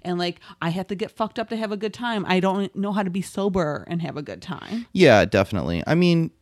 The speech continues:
Speaker 2: in this conversation with this person, I was saying, you know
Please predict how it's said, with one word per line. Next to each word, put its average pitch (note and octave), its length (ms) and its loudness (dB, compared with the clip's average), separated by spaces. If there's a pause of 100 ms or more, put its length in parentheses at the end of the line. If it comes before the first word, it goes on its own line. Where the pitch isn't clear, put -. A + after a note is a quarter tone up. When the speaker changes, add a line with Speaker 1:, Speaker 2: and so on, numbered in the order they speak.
(240)
Speaker 2:
in E3 140 2
this D3 140 0
conversation A2 920 0
with F#2 160 -6
this F#2 100 -8
person, G2 340 -4
I F#2+ 120 -2
was G2 160 -2
saying, F#2+ 440 -2 (240)
you G#2 140 -6
know F2 220 -6